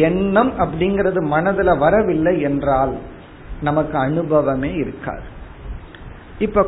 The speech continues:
கோபம் அப்படிங்கிற ஒரு அனுபவம் இருக்கு, அத நம்ம குரோத விருத்தி, கோபம்ங்கிற ஒரு எண்ணம்.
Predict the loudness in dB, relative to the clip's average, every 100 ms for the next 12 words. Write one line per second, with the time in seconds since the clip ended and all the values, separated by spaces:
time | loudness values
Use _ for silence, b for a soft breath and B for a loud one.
0 | 2 4 6 6 6 4 4 0 -2 0
1 | 2 2 4 4 6 4 4 2 2 2
2 | 2 2 0 -2 -6 -8 -8 -8 -14 -16
3 | -4 0 2 2 0 0 -4 -2 4 6
4 | 6 4 4 2 2 2 2 -4 -4 0
5 | 2 2 0 -8 -2 4 4 6 4 2
6 | -2 0 0 0 -2 -4 -6 -10